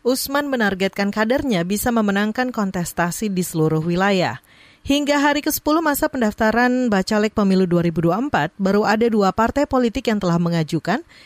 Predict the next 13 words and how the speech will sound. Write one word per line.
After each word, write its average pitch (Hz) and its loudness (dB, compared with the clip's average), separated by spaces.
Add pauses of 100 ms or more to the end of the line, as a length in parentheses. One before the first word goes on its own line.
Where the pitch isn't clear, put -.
(140)
yakni 208 0
P 190 -2
K 160 -2
S - -8
dan 156 0
Hanura. 185 0 (240)
Pendaftaran 277 0
ditutup 247 -2
pada 180 2
empat 196 0
belas 175 0
Mei 139 0
mendatang. 151 -2